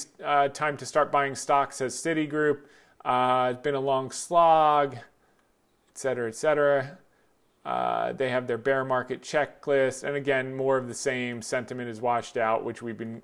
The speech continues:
been covering, uh, the last couple of, uh, video casts. We've pe-, reached peak bearishness amid recession, says, uh,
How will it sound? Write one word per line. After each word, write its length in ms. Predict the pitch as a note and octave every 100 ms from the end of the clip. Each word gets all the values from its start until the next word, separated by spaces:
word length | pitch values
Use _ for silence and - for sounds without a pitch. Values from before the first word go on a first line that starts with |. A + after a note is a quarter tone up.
| -
been 180 | A2 A2
covering, 540 | G#2 A2 A2 A2 G#2+ -
uh, 180 | G#2
the 80 | G2+
last 300 | G#2+ G#2 -
couple 360 | A2+ - G2+ G#2
of, 220 | G2 G2+
uh, 200 | G2+ F#2+ - _ _ _ -
video 280 | D#3 D3+ D3
casts. 380 | C#3+ C#3 C3 -
We've 180 | C3
pe-, 200 | - D3
reached 500 | B2+ C3 C3+ B2+ -
peak 400 | - F3 D3 _
bearishness 840 | C#3 C#3 C#3+ C#3 - C#3+ C3+ - - _ _ -
amid 340 | C#3 B2+ C3 A#2+
recession, 680 | A#2+ - D#3 C#3+ D3 C3+
says, 460 | B2+ C#3 C3 B2 - -
uh, 340 | B2 A#2+ A#2+